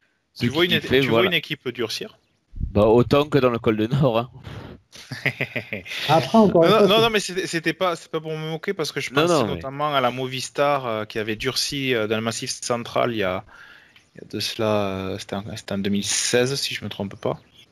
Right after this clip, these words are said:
Speaker 2: Donc, euh, je me dis que c'est, c'est possible, ouais.
Speaker 3: Après, le Tour est vraiment ouvert. On, enfin, on va pas partir sur les favoris parce que ça sera le, le but de no-, de notre prochaine émission, mais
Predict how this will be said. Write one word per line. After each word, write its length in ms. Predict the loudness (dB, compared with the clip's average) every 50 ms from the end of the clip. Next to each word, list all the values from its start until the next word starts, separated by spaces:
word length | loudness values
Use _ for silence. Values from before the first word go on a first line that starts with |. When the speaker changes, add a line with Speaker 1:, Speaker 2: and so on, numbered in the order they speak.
| _ _ _ _
Speaker 2:
Donc, 260 | -2 -2 -2 2 4 4
euh, 80 | 4
je 100 | 4 4
me 80 | 2 2
dis 120 | 2 2
que 120 | 2 2 0
c'est, 200 | 0 0 0 0
c'est 160 | 0 -2 -2
possible, 400 | 0 0 2 2 2 2 0 0
ouais. 180 | 0 0 -2 -4 -8 _ _ _ _ -20 -10 _ -4
Speaker 3:
Après, 280 | -4 2 6 8 10
le 160 | 10 10 8
Tour 240 | 8 8 10 10 10
est 40 | 10
vraiment 400 | 8 8 6 4 6 4 4 4
ouvert. 360 | 6 6 8 8 8 8 6 4
On, 180 | 2 0 -2 -2
enfin, 160 | 2 2 4
on 40 | 6
va 120 | 6 6
pas 120 | 6 6
partir 340 | 6 4 2 2 2 0 0
sur 140 | 4 6 8
les 100 | 8 8
favoris 440 | 8 8 8 10 10 10 10 8 6
parce 140 | 2 0 0
que 60 | 0
ça 120 | 0 -2
sera 180 | -4 -2 2 2
le, 100 | 4 4
le 180 | 6 8 8 8
but 160 | 8 8 8
de 140 | 8 8 8
no-, 160 | 8 8 6
de 120 | 8 8
notre 160 | 10 10 8 8
prochaine 360 | 6 4 6 8 8 8 8
émission, 440 | 6 4 2 0 2 4 4 4 4
mais 120 | 2 0